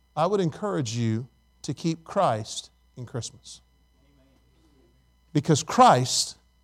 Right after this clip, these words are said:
is what Christmas is all about. The world has tried to get this, and it's tried to exemplify everything, and they've got so many offshoots of what's going on at Christmas,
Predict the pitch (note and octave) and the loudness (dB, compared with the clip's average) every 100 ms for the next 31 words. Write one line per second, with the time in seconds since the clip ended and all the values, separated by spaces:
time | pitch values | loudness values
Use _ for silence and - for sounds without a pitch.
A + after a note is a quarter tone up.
0 | _ - A#2+ B2+ - D3 B2 G#2+ A2+ A2+ | _ -12 -10 -8 -2 -2 -2 -8 -6 -6
1 | G2+ G2 F#2+ - _ _ _ _ _ _ | -8 -10 -14 -18 _ _ _ _ _ _
2 | _ _ _ _ _ _ - D#3 D3 F#3 | _ _ _ _ _ _ -4 2 8 8
3 | G3+ E3+ - F3 D#3+ C#3+ E3 - F3 F3+ | 8 2 4 2 4 2 0 2 2 2
4 | - C3+ A#2+ - C#3 C3 A#2+ A2 - _ | 0 -2 -2 2 4 4 2 0 -6 _
5 | _ _ _ _ _ _ _ _ _ _ | _ _ _ _ _ _ _ _ _ _
6 | _ - A#2+ A#2+ F3+ F3+ D3+ F#3+ F3+ E3+ | _ -6 0 4 4 2 0 6 6 6
7 | E3+ D#3+ D3 F3 F3 F3+ C#3 C3+ B2 C3+ | 2 0 -2 -2 -4 -4 -2 -2 0 0
8 | A2+ - F#3+ F3+ D3 D3+ F#3 - G#3 G#3 | 0 -2 -2 -2 -2 -2 -2 -6 -8 -8
9 | D#3 C3 D3 - D#3 D#3 D#3 D3 - E3 | -6 -4 -4 -4 -4 -2 -4 -6 -6 -8
10 | - G3 - | -8 -14 -20